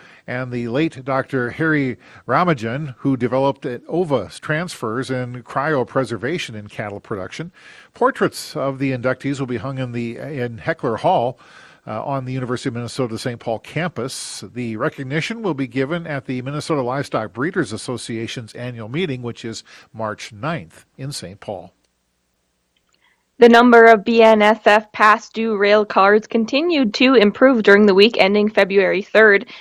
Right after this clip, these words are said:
Speaker 2: The average weekly dwell time, however, increased by six hours to twenty-six hours. The number of unfulfilled orders that are one to ten days past due improved to six hundred ninety-three,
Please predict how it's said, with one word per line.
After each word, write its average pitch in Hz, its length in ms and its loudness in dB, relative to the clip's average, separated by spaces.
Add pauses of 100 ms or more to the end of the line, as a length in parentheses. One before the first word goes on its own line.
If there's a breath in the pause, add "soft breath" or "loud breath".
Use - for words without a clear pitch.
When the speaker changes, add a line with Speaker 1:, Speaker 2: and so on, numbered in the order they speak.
(160 loud breath)
Speaker 2:
The 214 100 8
average 240 320 4
weekly 240 300 -4
dwell 208 260 4
time, 262 320 -2
however, 233 400 2
increased 240 540 -4
by 202 160 4
six - 320 -8
hours 214 480 4
to 208 200 -6
twenty-six 254 720 -2
hours. 190 560 4 (320 soft breath)
The 214 80 2
number 233 300 8
of 208 120 4
unfulfilled 214 560 0
orders 196 500 0
that 190 220 2
are 180 280 4
one 208 420 0
to 208 100 0
ten 214 300 2
days 208 260 4
past - 420 2
due 240 360 -2
improved 233 540 4
to 220 80 2
six 240 260 2
hundred 226 300 4
ninety-three, 214 680 2